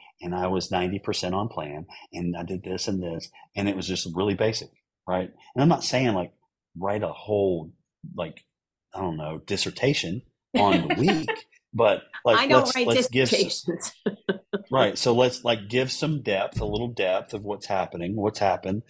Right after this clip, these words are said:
Speaker 1: and then we get to know you. And over time,
Speaker 2: Mm-hmm.
Speaker 1: you get to know that person. But all of a sudden, Nancy's like, "Well, why is things not working for me?"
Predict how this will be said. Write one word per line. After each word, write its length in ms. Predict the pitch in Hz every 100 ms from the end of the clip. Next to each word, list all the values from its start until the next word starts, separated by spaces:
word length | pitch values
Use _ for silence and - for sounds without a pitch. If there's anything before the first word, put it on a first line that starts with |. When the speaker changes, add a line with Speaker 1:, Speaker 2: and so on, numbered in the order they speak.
| - - -
Speaker 1:
and 100 | 110
then 100 | 110
we 120 | 110
get 160 | 120 -
to 80 | 135
know 220 | 151 147
you. 220 | 82 76 101
And 140 | 101
over 280 | 107 120 143
time, 460 | - 90 87 90 185
Speaker 2:
Mm-hmm. 400 | 101 95 95 95
Speaker 1:
you 80 |
get 220 | 87 104 -
to 100 | 113
know 180 | 95 95
that 160 | 104
person. 640 | - 98 92 - 92 90 - - _
But 220 | 95 104 - -
all 160 | 113
of 60 | 107
a 40 |
sudden, 320 | 151 165 101 - - -
Nancy's 440 | 120 120 123 110
like, 260 | 110 95 -
"Well, 120 | 95
why 300 | 104 127 143
is 100 | 139
things 260 | - 139 127
not 200 | 131 123
working 320 | 135 - 117
for 100 | 120
me?" 380 | 135 202 -